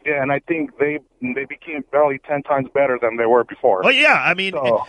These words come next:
Speaker 2: because he does make everybody, that's a great point, actually. Thank you for the phone call, Alex. Keep listening. He makes guys around him better. Neymar is not a superstar that doesn't improve his team enough, if that makes sense.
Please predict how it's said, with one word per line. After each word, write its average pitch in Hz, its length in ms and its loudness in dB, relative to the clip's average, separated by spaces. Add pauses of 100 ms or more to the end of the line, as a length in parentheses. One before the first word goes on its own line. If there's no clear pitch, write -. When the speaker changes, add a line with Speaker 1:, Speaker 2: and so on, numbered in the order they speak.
Speaker 2:
because 220 280 0
he 240 120 0
does 254 300 2
make 214 200 0
everybody, 175 360 0
that's 247 160 0
a 302 40 -4
great 262 240 2
point, 240 340 -2
actually. 127 360 -2
Thank 240 240 -2
you 180 60 -6
for 196 100 -6
the 139 80 -4
phone 202 240 -4
call, 147 140 2
Alex. 131 260 0
Keep 170 200 -8
listening. 160 280 -4 (400)
He 214 180 -2
makes 226 640 -2 (760)
guys 196 340 2
around 202 260 0
him 180 60 -6
better. 165 180 0
Neymar 277 500 0
is 165 160 -8
not 214 300 0
a 196 60 0
superstar 156 960 -2 (260)
that 143 220 -4
doesn't 180 360 0
improve 160 540 -4
his 127 260 -6
team 156 480 -10 (360)
enough, 113 500 -8
if 127 120 -14
that 120 160 -2
makes 120 240 -4
sense. 107 200 -6